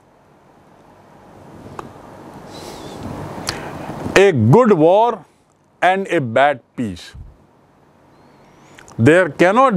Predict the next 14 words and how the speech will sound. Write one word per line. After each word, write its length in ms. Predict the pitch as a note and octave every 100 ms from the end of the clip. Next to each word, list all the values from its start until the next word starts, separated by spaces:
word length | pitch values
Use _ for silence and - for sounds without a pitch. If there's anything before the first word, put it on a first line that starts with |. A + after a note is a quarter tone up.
| D#3+
be 140 | G#3+ B3 E3+
a 80 | E3+ G#2+
good 180 | F3 G#3 C#3+
war 340 | D3 E3+ F#3+ - C#3+
and 180 | D#3+ E3+ D#3+
a 100 | D3+ G#2+
bad 200 | A#2+ B2 _ -
peace। 260 | G#2 D#2+ - - _ _ _ _ _ _ _ - _ B2
लड़ाई 420 | C3+ E3+ C4 C4+
कभी 300 | - A3 C4
भी 120 | C4+
अच्छी 260 | A#3+ - A#3
नहीं 120 | F3+
होती, 340 | A2+ G2+ G#2+